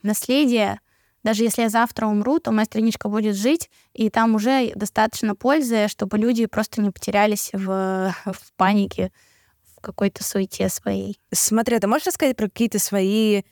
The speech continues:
Speaker 2: не знаю, личные сложные ситуации, связанные с этой профессией, или, возможно, провалы? Чем не гордишься, возможно, из своего опыта?
Speaker 1: Обычно приходит ко мне человек, чаще всего я не знаю, с чем он ко мне приходит, да? Просто как бы у него есть какой-то запрос, мы его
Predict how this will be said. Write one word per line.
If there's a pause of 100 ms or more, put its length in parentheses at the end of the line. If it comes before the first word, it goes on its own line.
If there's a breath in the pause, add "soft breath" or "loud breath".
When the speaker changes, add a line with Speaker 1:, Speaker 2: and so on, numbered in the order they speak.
(260)
Speaker 2:
не
знаю,
личные
сложные
ситуации,
связанные
с
этой
профессией,
или,
возможно,
провалы?
Чем
не
гордишься,
возможно,
из
своего
опыта? (180)
Speaker 1:
Обычно
приходит
ко
мне
человек, (160)
чаще
всего
я
не
знаю,
с
чем
он
ко
мне
приходит, (160)
да? (200)
Просто
как
бы
у
него
есть
какой-то
запрос, (260 soft breath)
мы
его